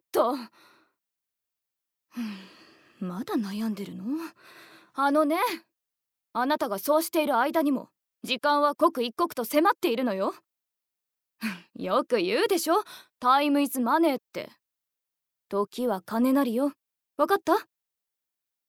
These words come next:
じゃ、早く選んで。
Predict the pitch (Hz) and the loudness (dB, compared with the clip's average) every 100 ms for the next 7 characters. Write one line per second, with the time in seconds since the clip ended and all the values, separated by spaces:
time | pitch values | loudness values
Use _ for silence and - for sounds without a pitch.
0 | _ _ _ 254 - - 339 _ _ _ | _ _ _ -2 -2 -2 -6 _ _ _
1 | _ _ - 320 294 - 196 240 311 262 | _ _ -2 0 0 -2 -4 2 2 2
2 | 208 | -2